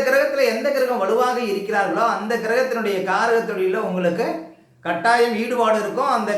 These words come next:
கிரகத்தினுடைய காரக தொழிலை செய்வதன் மூலம் உங்களுக்கு அதிர்ஷ்டங்கிறது இருக்கும். பொதுவா லக்னாதிபதி அப்படின்னு சொல்லக்கூடியவர் பாருங்க குரு பகவான். இந்த குரு பகவான் லக்னத்திலே இருந்தாலும் சரி,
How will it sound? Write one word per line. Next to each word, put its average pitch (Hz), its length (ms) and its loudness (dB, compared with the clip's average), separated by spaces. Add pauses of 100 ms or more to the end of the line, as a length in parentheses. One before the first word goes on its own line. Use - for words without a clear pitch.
கிரகத்தினுடைய 240 580 -2
காரக 240 260 2 (140)
தொழிலை 202 180 0 (120)
செய்வதன் 220 400 -2
மூலம் 226 220 -2
உங்களுக்கு 185 360 -2
அதிர்ஷ்டங்கிறது 165 580 -4
இருக்கும். - 300 -8 (1800)
பொதுவா 262 240 4 (120)
லக்னாதிபதி 269 680 2 (120)
அப்படின்னு 254 380 -2
சொல்லக்கூடியவர் 226 800 0
பாருங்க 214 260 -2 (100)
குரு 226 180 2
பகவான். 185 380 2 (580)
இந்த 220 200 -6 (120)
குரு 311 200 2
பகவான் 269 380 4
லக்னத்திலே 254 520 0
இருந்தாலும் 220 480 0
சரி, 214 160 0